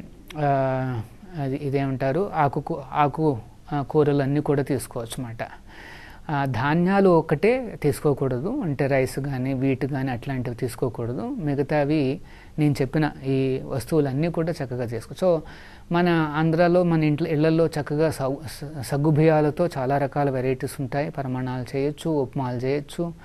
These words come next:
లేకపోతే కిచడీలు చేసుకోవచ్చు. అంతేకాదు, అందులో కొద్దిగా మీరు వేరుశనగకాయలు అట్లాంటివి వేసుకుంటే మంచి శక్తి వస్తుంది.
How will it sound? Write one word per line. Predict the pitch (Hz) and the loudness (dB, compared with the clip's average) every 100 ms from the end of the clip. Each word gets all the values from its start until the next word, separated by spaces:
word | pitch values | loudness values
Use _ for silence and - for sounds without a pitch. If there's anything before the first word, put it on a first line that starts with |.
| - - - - - | -20 -20 -20 -12 -2
లేకపోతే | 131 120 123 139 | -2 -2 -2 -2
కిచడీలు | 123 - 143 139 131 | -2 0 2 2 0
చేసుకోవచ్చు. | 143 131 - 151 143 196 196 - - - - | -2 -2 -2 -2 -2 -6 -8 -10 -14 -12 -4
అంతేకాదు, | 143 156 147 151 151 | 0 2 2 2 0
అందులో | 214 151 143 143 | 0 0 2 2
కొద్దిగా | 147 135 143 143 | 0 0 0 0
మీరు | 139 135 135 131 135 | 0 2 4 4 2
వేరుశనగకాయలు | 131 139 - 139 131 147 135 | 2 0 0 -4 -4 -2 -2
అట్లాంటివి | 127 147 131 123 | -2 -4 -4 -2
వేసుకుంటే | 127 - 156 156 | -4 -4 -6 -4
మంచి | 131 - - | -4 -6 -8
శక్తి | 120 - | -6 -4
వస్తుంది. | 120 - 131 135 | -4 -4 -4 -4